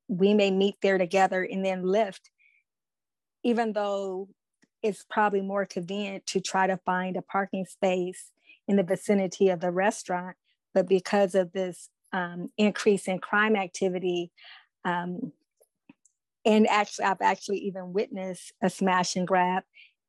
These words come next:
um, I opt to Lyft there and park in my own res-, a residential area that I'm familiar with,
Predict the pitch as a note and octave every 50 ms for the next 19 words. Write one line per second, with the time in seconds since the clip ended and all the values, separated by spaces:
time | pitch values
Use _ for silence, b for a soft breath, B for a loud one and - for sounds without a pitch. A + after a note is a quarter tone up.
0 | _ _ - G3+ F#3 F#3 F3+ F#3 F#3 F#3 F3 _ _ _ _ _ _ _ _ _
1 | _ _ _ - G#3 G3 G3+ G3+ G3+ G2+ G2+ D3 G#3+ _ _ _ _ _ - G3
2 | G3 F#3+ F#3 - _ _ _ _ - - - G#3 F#3+ F#3 F#3 F#3 F#3 F3+ F#3 -
3 | _ _ _ - - G3+ G3 G#3+ A3+ A3+ - _ - G3+ G3 G3 G3 - - G3
4 | E3 - - G3 F#3+ F#3 - - - G3 F#3+ F#3+ F#3+ F#3 F#3 F#3+ G3 - - G3
5 | F#3+ F#3 F3+ F3+ F#3 F#3 F#3+ F3+ - - G3 F#3 F3 G#3+ G#3+ G#3 G#3+ G3+ G3 G#3
6 | G3+ - - - - F#3 F#3+ F#3+ F#3+ F#3+ F#3 F3 F#3 F3+ F3+ F3 - - F#3 F#3
7 | F#3 F#3 F#3+ G3 G3 F#3 G3 G3+